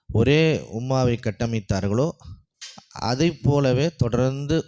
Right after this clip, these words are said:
பல நூற்றாண்டுகளாக ஆயிரத்தி தொள்ளாயிரத்தி இருபத்தி நாலு வரை இருந்துச்சு.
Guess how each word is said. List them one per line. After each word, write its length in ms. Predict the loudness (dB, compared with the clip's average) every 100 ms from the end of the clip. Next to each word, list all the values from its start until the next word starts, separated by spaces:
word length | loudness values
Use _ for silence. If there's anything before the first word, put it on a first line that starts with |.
| -4
பல 200 | -2 0
நூற்றாண்டுகளாக 960 | -2 -2 -2 0 0 0 0 -2 -4 -8 _ _ -20 -20 -20 -20 _ _ _
ஆயிரத்தி 400 | 0 0 0 0
தொள்ளாயிரத்தி 260 | 0 0
இருபத்தி 400 | -2 0 -2 -2
நாலு 240 | -2 0 0
வரை 260 | 0 -2
இருந்துச்சு. 420 | -2 -4 -4 -6